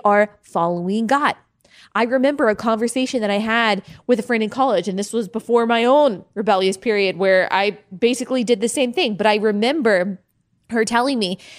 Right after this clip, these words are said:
that she didn't feel bad for dating this guy who wasn't a Christian because she didn't feel convicted about it. So that must mean, of course, she thought, uh, that the Holy Spirit is telling her that this is okay. I, like I said, I've done this too.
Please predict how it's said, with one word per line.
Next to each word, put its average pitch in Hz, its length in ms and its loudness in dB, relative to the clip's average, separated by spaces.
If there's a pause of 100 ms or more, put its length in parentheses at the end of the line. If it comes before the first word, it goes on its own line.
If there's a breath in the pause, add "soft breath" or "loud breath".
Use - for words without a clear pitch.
(160 loud breath)
that 240 140 0
she 233 160 -4
didn't 254 240 0
feel 240 200 0
bad 202 380 -2
for 220 100 -2
dating 214 360 0
this 208 180 -2
guy 214 260 0
who 208 120 -2
wasn't 196 240 -2
a 196 40 -10
Christian 247 300 -4
because 208 260 -6
she 226 160 -4
didn't 202 440 -6
feel 190 480 -2
convicted 233 560 -2
about - 260 -6
it. - 320 -12 (540 soft breath)
So 240 340 2
that 220 240 0
must 214 460 -2
mean, 190 500 -4 (420)
of 208 120 -4
course, 214 340 0
she 220 200 -4
thought, 196 380 0 (320 loud breath)
uh, 226 120 2
that 233 160 -2
the 240 60 2
Holy 254 240 2
Spirit 240 300 0
is 240 100 -2
telling 214 280 -2
her 226 160 -2
that 196 160 -12
this 214 180 -2
is 220 120 0
okay. 285 320 2
I, 185 400 -2
like 202 220 -2
I 254 40 -4
said, 277 160 0
I've 180 160 0
done 185 220 0
this 277 240 2
too. 302 400 0